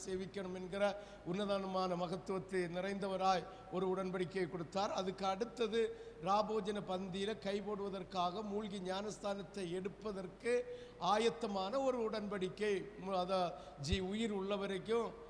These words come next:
வே-, அதாவது திருமறையின் சத்தியத்திற்கும் திருச்சபையின் ஒழுங்குக்கும் நான் கீழ்ப்படிவேன் என்கிற,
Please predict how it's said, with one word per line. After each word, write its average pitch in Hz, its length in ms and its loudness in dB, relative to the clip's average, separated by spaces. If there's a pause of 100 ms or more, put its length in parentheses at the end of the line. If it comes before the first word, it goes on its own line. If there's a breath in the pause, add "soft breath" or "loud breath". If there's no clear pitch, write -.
(200)
வே-, 185 340 0
அதாவது 196 360 2
திருமறையின் 202 640 0
சத்தியத்திற்கும் 190 720 -2
திருச்சபையின் 196 580 -2
ஒழுங்குக்கும் 190 600 -2 (320 loud breath)
நான் 190 240 0
கீழ்ப்படிவேன் 196 580 -2
என்கிற, 175 360 -4